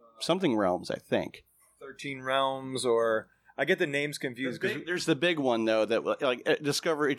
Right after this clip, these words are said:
Speaker 1: I mean, uh, Travel Channel always talks about when they have haunts every year. There's, like, a big one in,
Speaker 2: So
Speaker 1: uh,
Speaker 2: here's one we did, Hundred Acres.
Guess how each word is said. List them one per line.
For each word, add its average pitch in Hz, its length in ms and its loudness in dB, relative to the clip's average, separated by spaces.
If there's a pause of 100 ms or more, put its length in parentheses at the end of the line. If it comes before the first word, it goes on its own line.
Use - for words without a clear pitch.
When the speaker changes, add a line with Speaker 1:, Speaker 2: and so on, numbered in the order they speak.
Speaker 1:
I 131 60 0
mean, 131 200 0
uh, 113 140 2
Travel 151 320 0
Channel 131 260 2
always 127 300 0
talks 113 300 -2
about 113 240 2
when 113 80 0
they 113 80 2
have 117 120 2
haunts 113 320 0
every 110 260 2
year. 110 160 2
There's, 113 220 0
like, 113 140 0
a 110 80 2
big 117 360 0
one 117 220 2
in, 110 240 2
Speaker 2:
So 107 60 4
Speaker 1:
uh, 107 220 4
Speaker 2:
here's - 100 -10
one 127 160 -16
we 127 100 -20
did, 113 260 -20
Hundred 131 280 -18
Acres. 123 800 -16